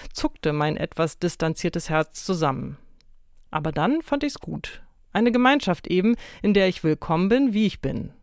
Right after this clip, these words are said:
Ob zum Schnacken aufgelegt oder gerade nicht. In der W G für dementiell Erkrankte, in der meine Mutter lebt, ist das auch so.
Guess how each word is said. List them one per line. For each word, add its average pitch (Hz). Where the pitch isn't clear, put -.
Ob -
zum 151
Schnacken 165
aufgelegt 220
oder 165
gerade 151
nicht. -
In 269
der 247
W 180
G 190
für 175
dementiell 156
Erkrankte, 240
in 143
der 139
meine 143
Mutter 170
lebt, 160
ist 226
das 247
auch 156
so. -